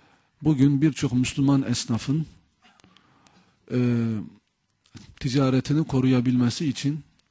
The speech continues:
başvurmak zorunda olduğu bir fetva. Çünkü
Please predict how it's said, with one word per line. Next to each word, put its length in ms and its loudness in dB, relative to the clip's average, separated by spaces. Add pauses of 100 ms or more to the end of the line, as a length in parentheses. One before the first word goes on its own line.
başvurmak 640 -2
zorunda 400 0
olduğu 320 0
bir 140 -2
fetva. 460 -6 (3250)
Çünkü 580 2